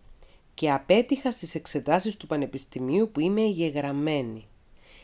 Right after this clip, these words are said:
Γιατί χρησιμοποιείς άραγε τον όρο του πανεπιστημίου που είμαι εγγεγραμμένη; Μήπως δεν έχεις επιλέξει αυτό το πανεπιστήμιο; Τώρα να δούμε παρακάτω. "Νιώθω μεγάλη θλίψη και το πρώτο πράγμα που σκέφτηκα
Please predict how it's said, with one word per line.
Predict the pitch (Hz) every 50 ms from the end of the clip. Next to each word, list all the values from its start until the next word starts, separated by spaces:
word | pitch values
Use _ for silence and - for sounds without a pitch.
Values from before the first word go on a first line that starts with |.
| - -
Γιατί | - - 151 160 - 262
χρησιμοποιείς | 254 - - 302 285 - 220 170 143 - 151 147 - 151
άραγε | 151 151 147 147 147 139 143
τον | 143 - 143 139 139
όρο | 139 143 139 139 139
του | 139 - 139
πανεπιστημίου | - 147 139 139 131 139 135 - - - - 143 143 143 143 139
που | 139 139
είμαι | 143 143 139
εγγεγραμμένη; | 131 131 135 139 127 135 131 131 131 135 131 131 131 135 131 131 147 160 - - -
Μήπως | 147 143 - 151 147 135
δεν | 151 151 156
έχεις | 147 - - - -
επιλέξει | 165 - - 160 156 170 175 170 - - - 190
αυτό | 180 - - 175
το | 165 175
πανεπιστήμιο; | 185 185 190 185 190 - - - - - 254 240 220 180 127 123 - _ - - _ - - - - - - - - - - -
Τώρα | - 285 247 196
να | 165 143 127
δούμε | 135 139 131
παρακάτω. | 123 - 135 131 131 127 131 123 117 - 123 - - - - - - - - - _ -
"Νιώθω | - 156 165 185 190 - - 285
μεγάλη | 240 185 160 135 147 180 226 247 254 226
θλίψη | - - - - 160 147 139 139 - - - - - 131 170 214 - -
και | - 165
το | 151 - 139
πρώτο | - - 170 208 220 - 277
πράγμα | 269 - 175 180 190 190 - 151 139 127
που | 110 120
σκέφτηκα | - - - - 107 107 - - - - 98 - 143 175 233 285